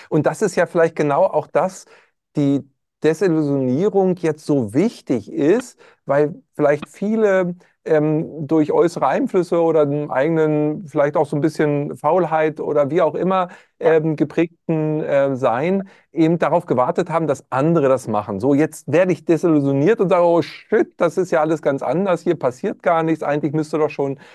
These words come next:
Speaker 1: irgendwie längst, äh, jemand da sein, der das für mich richtet." Da ist doch jetzt aber genau die Chance. Also für alle, die desillu-, äh, desillusioniert sind, ist doch eigentlich die frohe Botschaft, herzlichen Glückwunsch. Die Illusion
Speaker 2: Ja.
Speaker 1: hat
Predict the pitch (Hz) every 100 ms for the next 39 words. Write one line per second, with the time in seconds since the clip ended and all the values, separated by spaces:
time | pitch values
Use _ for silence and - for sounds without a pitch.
0 | - _ 160 156 156 147 147 131 143 151
1 | - 160 139 135 139 131 123 123 147 151
2 | 143 131 135 - 139 131 - 104 107 98
3 | - - - - 202 170 - 170 185 185
4 | 156 151 160 170 202 185 165 - 139 92
5 | 139 160 - - _ 165 147 190 165 165
6 | 165 170 175 160 147 156 165 - 156 151
7 | 135 131 156 165 143 139 139 143 143 135
8 | 147 202 _ _ _ - 151 160 151 165
9 | 147 127 - 190 143 135 170 - 190 -
10 | _ 160 190 - 170 156 147 262 - 98
11 | - 180 196 180 151 110 143 208 262 254
12 | - 180